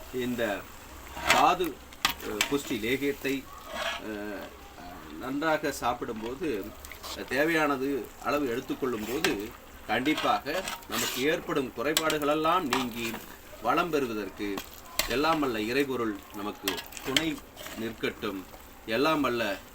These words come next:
இறைநிலை நமக்கு துணை வரட்டும். இந்த பஞ்சபூதங்களில் உள்ள சக்தியான மனம்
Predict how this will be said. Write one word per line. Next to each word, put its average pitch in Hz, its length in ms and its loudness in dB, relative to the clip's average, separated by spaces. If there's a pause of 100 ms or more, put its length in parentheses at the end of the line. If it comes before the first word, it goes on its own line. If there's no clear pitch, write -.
இறைநிலை 120 600 0
நமக்கு 107 360 0 (100)
துணை 143 200 0
வரட்டும். 104 580 -2 (440)
இந்த 123 320 0
பஞ்சபூதங்களில் 185 840 4
உள்ள 131 380 2 (340)
சக்தியான 120 580 4 (680)
மனம் 147 440 4